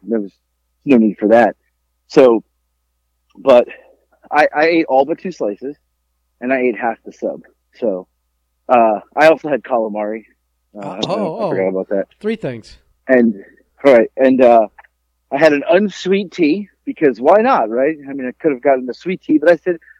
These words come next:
Speaker 1: "I'm gonna be healthy. I'm gonna get an unsweet tea."
Speaker 2: <laughs>
Speaker 1: So I got an unsweet
Speaker 2: It's,
Speaker 1: tea.
Speaker 2: it's, it's,
Speaker 1: Uh,
Speaker 2: it's your Diet Coke of the,
Speaker 1: Right,
Speaker 2: of
Speaker 1: right.
Speaker 2: the night.
Speaker 1: And,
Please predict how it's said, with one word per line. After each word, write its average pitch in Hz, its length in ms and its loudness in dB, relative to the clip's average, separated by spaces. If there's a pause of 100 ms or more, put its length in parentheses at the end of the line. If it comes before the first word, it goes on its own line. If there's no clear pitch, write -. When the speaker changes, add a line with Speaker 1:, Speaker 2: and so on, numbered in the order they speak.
(160)
Speaker 1:
"I'm 285 120 2
gonna 330 120 0
be 294 120 2
healthy. 247 360 0
I'm 107 140 -6
gonna 131 120 -6
get 151 100 -2
an 277 100 -4
unsweet 180 420 -6
tea." 202 340 -12
Speaker 2:
<laughs> - 40 -20 (1300)
Speaker 1:
So 156 60 2
I 135 80 6
got 147 160 4
an 170 80 0
unsweet - 360 -4
Speaker 2:
It's, - 160 -8
Speaker 1:
tea. 110 120 -8
Speaker 2:
it's, 180 260 -10
it's, 214 160 -6
Speaker 1:
Uh, 117 320 2
Speaker 2:
it's 180 220 -10
your 165 60 -10
Diet 151 320 -8
Coke 143 260 -10
of 117 140 -16
the, 117 200 -14 (1300)
Speaker 1:
Right, 131 220 2
Speaker 2:
of 98 80 -6
Speaker 1:
right. 110 160 -2
Speaker 2:
the 131 60 -10
night. 127 280 -16 (220)
Speaker 1:
And, 151 260 -4